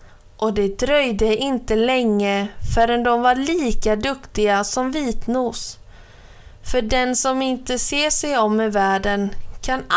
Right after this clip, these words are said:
aldrig räkna rätt. Och snipp, snapp, snut,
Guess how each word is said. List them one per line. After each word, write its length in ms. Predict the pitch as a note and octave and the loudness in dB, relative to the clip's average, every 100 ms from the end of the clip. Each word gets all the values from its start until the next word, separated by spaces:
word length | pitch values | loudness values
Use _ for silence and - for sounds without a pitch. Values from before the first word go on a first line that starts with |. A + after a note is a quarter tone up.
| F#4+ | 2
aldrig 600 | C4+ G#3 G#3 A#3+ C#4 - | 2 0 0 0 -4 -12
räkna 500 | - B3+ A#3 - C#4+ | -4 -4 -2 -2 0
rätt. 540 | C4+ - - - - - - - - - - - - - - - - - - - | 0 -2 -6 -16 -8 -6 -6 -10 -16 -18 -20 -20 -20 -18 -18 -18 -20 -20 -20 -16
Och 180 | - A#3 | -6 -2
snipp, 680 | - C4 D4 F4 - - - | -2 -2 -2 -4 -8 -16 -8
snapp, 680 | - C4 C4 C4 C4 - | -4 0 0 0 -4 -12
snut, 840 | - - A3 A3 A3 A3+ - - | -10 -4 -2 0 0 -4 -12 -20